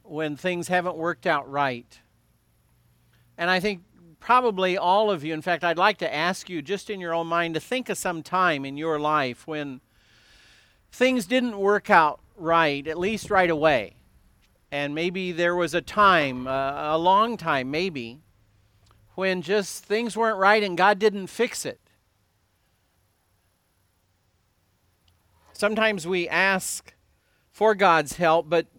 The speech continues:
those are the hard times, aren't they, when He doesn't fix it. And we have to wrestle with, what's He doing? What are we gonna do? Why is this going on?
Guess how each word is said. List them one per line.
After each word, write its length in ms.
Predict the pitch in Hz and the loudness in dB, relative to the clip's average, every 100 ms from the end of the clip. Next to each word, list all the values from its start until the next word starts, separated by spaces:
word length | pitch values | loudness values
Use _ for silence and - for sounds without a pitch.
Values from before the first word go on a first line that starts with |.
| _ | _
those 560 | 165 160 156 208 262 | -20 -20 -2 4 4
are 60 | 254 | 4
the 100 | 214 | 4
hard 300 | 185 240 208 | 8 6 6
times, 320 | 185 185 170 | -2 -2 2
aren't 220 | 190 202 | 2 2
they, 180 | 202 151 | 0 -4
when 240 | 160 202 190 | -2 -4 -2
He 160 | 202 | -4
doesn't 480 | 160 196 190 196 131 | 2 2 2 -2 -10
fix 340 | - 185 - | -6 -6 -6
it. 140 | - - _ _ _ _ _ _ _ _ _ _ _ _ _ _ | -14 -14 _ _ _ _ _ _ _ _ _ _ _ _ _ _
And 180 | 180 196 | -2 0
we 120 | 202 | 4
have 180 | 214 240 | 4 2
to 100 | 226 | 0
wrestle 460 | 190 220 233 240 202 | 4 4 4 0 2
with, 280 | 196 170 | 0 0
what's 280 | - 226 - | 0 0 0
He 160 | 262 233 | -8 -8
doing? 480 | 190 185 190 208 226 _ _ _ _ _ _ _ _ _ _ | -6 -6 -6 -8 -14 _ _ _ _ _ _ _ _ _ _
What 160 | 214 220 | 2 4
are 40 | |
we 200 | 214 254 | 2 0
gonna 240 | 226 196 | 0 -2
do? 580 | 170 160 156 165 180 190 156 | -2 -2 -2 -2 -4 -6 2
Why 220 | 190 214 | 6 6
is 140 | 220 | 4
this 180 | 202 160 | -2 -4
going 360 | 185 202 196 170 | -2 0 0 0
on? 540 | 165 165 127 87 98 | 2 2 -2 -6 -16